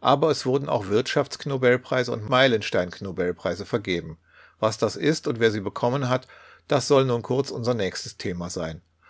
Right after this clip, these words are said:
womit wir quasi bei den Cubing News angekommen sind. Auf freshcuber punkt D E slash Knobelpreise zwanzig zwanzig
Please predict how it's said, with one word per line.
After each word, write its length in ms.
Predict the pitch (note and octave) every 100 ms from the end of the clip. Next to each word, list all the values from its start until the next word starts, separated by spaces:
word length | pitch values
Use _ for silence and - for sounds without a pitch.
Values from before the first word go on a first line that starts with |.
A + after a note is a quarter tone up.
| - _
womit 320 | A2+ G#2 A2
wir 80 | A#2+
quasi 400 | - A#2 G2 A2+
bei 140 | G#2
den 140 | G2+ B2
Cubing 360 | - C3+ B2+
News 240 | G2+ F2+ -
angekommen 540 | G2 F#2 - F2+ F2
sind. 340 | E2 D#2+ D2+ _ _ _ _ _ _ _ _ _ _ _ _ -
Auf 160 | A2+
freshcuber 580 | - C#3 - - E3 C3+
punkt 60 | A2+
D 360 | A2 A#2 C3+
E 60 | D#3 - -
slash 560 | - C#3+ B2 B2+ - _ _ _ _ _
Knobelpreise 880 | - C3+ A2+ G#2+ C3 - C#3+ B2 B2
zwanzig 480 | A2+ A2 A2 G#2+ -
zwanzig 560 | - G2 A#2 E3 D3+